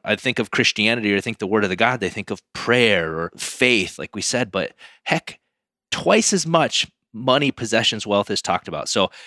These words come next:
if it's important to God, I gotta believe it's gotta be important for us to grasp this and understand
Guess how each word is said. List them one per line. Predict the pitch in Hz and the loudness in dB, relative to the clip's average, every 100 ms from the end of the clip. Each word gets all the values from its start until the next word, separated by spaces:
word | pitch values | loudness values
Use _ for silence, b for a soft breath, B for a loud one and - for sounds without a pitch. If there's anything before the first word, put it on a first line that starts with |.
| B | B
if | - 107 | -2 2
it's | 104 - | 0 0
important | 104 - 147 151 | -2 2 2 4
to | 135 | 2
God, | 120 113 104 | 2 2 2
I | 98 | 2
gotta | 104 101 | 0 0
believe | 104 95 | 0 0
it's | - | -2
gotta | 92 | -2
be | 92 | -2
important | 92 107 98 | -2 -2 -2
for | - | 0
us | 92 - | -2 0
to | 87 | -4
grasp | 87 95 101 - | 2 2 2 -2
this | 90 - | -6 -6
and | 87 | -6
understand | - 95 87 - - - 110 123 92 90 | -4 -4 -2 -2 0 0 2 2 0 -2